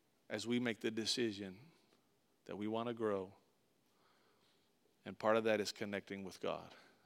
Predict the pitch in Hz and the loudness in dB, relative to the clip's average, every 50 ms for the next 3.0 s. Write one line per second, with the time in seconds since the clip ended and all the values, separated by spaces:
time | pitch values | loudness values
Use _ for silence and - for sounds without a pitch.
0 | - 113 104 - 120 120 123 123 123 123 120 120 123 117 - 123 110 - 117 110 | -12 -8 -4 -2 0 2 4 6 6 6 6 6 6 4 2 0 0 2 0 0
1 | - - 113 110 107 101 92 - - 117 120 117 113 107 104 104 107 - - - | 0 0 0 2 2 0 0 -2 -4 0 4 4 4 4 2 0 -4 -4 -2 -2
2 | 113 107 104 - - - 110 110 120 120 - - 127 123 117 127 127 123 123 131 | -2 -2 -4 -4 -4 -4 -2 -2 -2 -4 -4 -4 -4 -2 2 2 2 2 0 -2